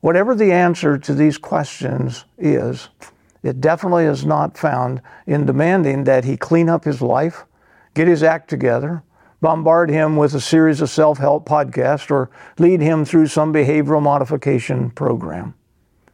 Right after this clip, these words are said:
The salvation of just such a man is the storyline around which all the redemptive narrative of Scripture is woven. Just as Abraham believed God, and it was counted to him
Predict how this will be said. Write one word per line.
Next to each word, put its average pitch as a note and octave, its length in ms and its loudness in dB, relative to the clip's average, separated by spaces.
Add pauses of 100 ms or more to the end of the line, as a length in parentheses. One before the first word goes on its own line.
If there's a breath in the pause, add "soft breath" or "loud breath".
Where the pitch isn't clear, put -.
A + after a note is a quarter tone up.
(380)
The C#3 100 -2
salvation F#3+ 840 2 (280 soft breath)
of C#3+ 360 -4
just F3 280 0 (120)
such - 500 -4
a D#3 100 -2
man C3 480 -2 (300 soft breath)
is C3+ 220 0
the C3 60 -6
storyline C3 720 0
around C3+ 420 -2
which D#3+ 380 0
all G3+ 480 2 (160 loud breath)
the E3 100 2
redemptive E3 640 0
narrative D#3 460 0
of B2+ 80 -4
Scripture C3 600 -2 (200 soft breath)
is B2+ 160 -2
woven. B2 560 -2 (960)
Just D#3+ 240 -2
as F#3 160 2
Abraham E3+ 480 2
believed D#3+ 400 2
God, C3 500 -2 (480)
and D3 160 0
it E3+ 140 0
was C#3+ 260 0 (220)
counted F#3+ 420 0
to D#3+ 80 0
him C#3 420 -2